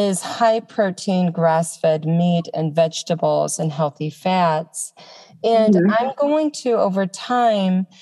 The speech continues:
Speaker 1: um, try to treat meat like a condiment and, and
Speaker 2: Yeah.
Speaker 1: increase the size of vegetables and have more vegetables and less
Speaker 2: Mm-hmm.
Speaker 1: meat on my plate, um, just for ethical reasons. But, and
Speaker 2: Right.
Speaker 1: you've given
Speaker 2: Um,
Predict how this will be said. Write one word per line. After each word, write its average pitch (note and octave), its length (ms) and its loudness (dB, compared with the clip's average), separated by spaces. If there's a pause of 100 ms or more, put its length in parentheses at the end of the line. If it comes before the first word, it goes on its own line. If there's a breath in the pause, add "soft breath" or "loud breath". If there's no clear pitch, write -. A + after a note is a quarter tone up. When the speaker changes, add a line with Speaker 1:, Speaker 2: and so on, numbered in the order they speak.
(360 soft breath)
Speaker 1:
um, G#3 480 -2
try B3+ 300 -2
to C4+ 100 -2
treat A#3+ 300 -4
meat G#3+ 240 0
like G#3 180 0
a G3+ 80 0
condiment F#3 880 -2 (100)
and, E3+ 420 0
and F3 260 0
Speaker 2:
Yeah. E3+ 60 0
Speaker 1:
increase F#3 640 0
the F3+ 100 0
size F3+ 440 0
of D#3+ 100 -2
vegetables D#3 640 -2
and F3 100 0
have F3 200 0
more G3+ 240 2
vegetables E3+ 720 -2 (420 soft breath)
and F#3 200 2
less G3+ 180 6
Speaker 2:
Mm-hmm. F#3 120 6
Speaker 1:
meat G#3 100 0 (140)
on D3+ 120 0
my D3 140 -2
plate, D3 520 -4 (100)
um, D#3 280 -2
just - 260 -4
for F3 200 2
ethical E3+ 460 0
reasons. D#3 720 -4 (580 soft breath)
But, F#3+ 320 2
and F#3 240 2
Speaker 2:
Right. A3+ 100 4 (280)
Speaker 1:
you've A#3 240 -4
given G#3 260 2
Speaker 2:
Um, G#3+ 60 4